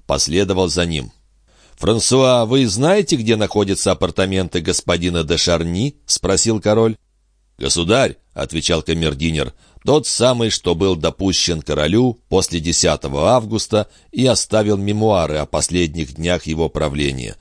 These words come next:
У графа де Шарни вообще нет апартаментов. Он занял мансарду в павильоне Флоры».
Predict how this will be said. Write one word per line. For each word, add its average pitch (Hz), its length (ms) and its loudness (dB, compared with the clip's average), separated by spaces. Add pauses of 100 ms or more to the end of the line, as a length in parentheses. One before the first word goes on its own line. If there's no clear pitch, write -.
(240)
У 76 140 -2
графа 92 360 0
де 87 140 0
Шарни 98 400 0
вообще 117 420 2
нет 113 220 -4
апартаментов. 76 880 -6 (280)
Он 131 220 0
занял 131 420 0
мансарду 117 640 0
в - 80 -12
павильоне 104 560 0
Флоры». 113 520 0